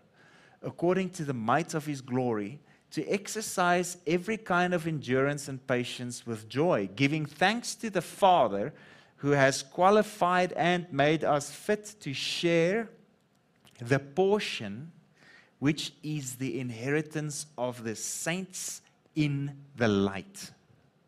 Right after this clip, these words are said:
The Father has delivered and drawn us to himself out of the control and the dominion of darkness and into the kingdom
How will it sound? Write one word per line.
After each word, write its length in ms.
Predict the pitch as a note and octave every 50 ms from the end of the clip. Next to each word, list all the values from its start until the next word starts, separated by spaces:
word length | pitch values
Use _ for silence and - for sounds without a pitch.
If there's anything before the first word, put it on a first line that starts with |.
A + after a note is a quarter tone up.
| _ _ _ _ _ _ _ _ _ - - - - - _ -
The 100 | C3+ C3+
Father 840 | C3 - - - - - G3 F#3+ F#3+ F#3+ F#3+ F#3 F3+ F#3 E3+ D#3
has 300 | D3 C3+ C3 C#3 C#3+ C3+
delivered 640 | B2 A#2+ B2+ A#2+ A2+ A2 A#2+ D3+ D#3+ D#3+ F3 E3+ E3 -
and 260 | - C#3+ C#3+ B2+ A2+
drawn 460 | A2 A2 A#2+ C#3 D3 D#3 E3 F3 - -
us 360 | - A#2+ D3 D#3+ D#3+ C#3+ C3 -
to 260 | - - D3+ C#3 C3+
himself 1000 | A#2+ A#2 B2 B2+ C3 B2+ B2 - - - D3 C3+ G#2+ F2 E2 D#2+ - - - - _ _ _ _ _ _ _ _ _ _ _ _ -
out 320 | D#3 F#3 G#3+ A3 A3 - - -
of 260 | - F3 F3+ - - -
the 100 | E3+ E3
control 760 | E3+ - D#3+ D3+ C#3+ - - - E3+ D#3+ D#3+ D#3+ D#3+ E3 D#3+
and 240 | - D3 D3 C#3+ C3
the 80 | C#3
dominion 760 | C3 A#2+ C3 C3 C3 C3 C3+ C#3+ D3+ D3+ D3 D3 C#3+ C#3+ D3 -
of 280 | - B2 A2+ A2+ A2+
darkness 760 | A2 C3+ C3+ B2+ A#2 - - - E2 F2 - - - - - _ _ _ _ _ _ _ _ _ _ _ _ _ _ _ _ _ -
and 260 | B2+ C3 B2 A#2+ - - -
into 680 | - G#3 G#3+ G#3+ A3 G#3 G#3+ - - D#3+ B2+ A2 G#2+ G2+
the 120 | G2 A2
kingdom 880 | - - - _ - - G#3 G3+ G3 F#3 E3 C3 A#2 G#2 F#2 E2+ E2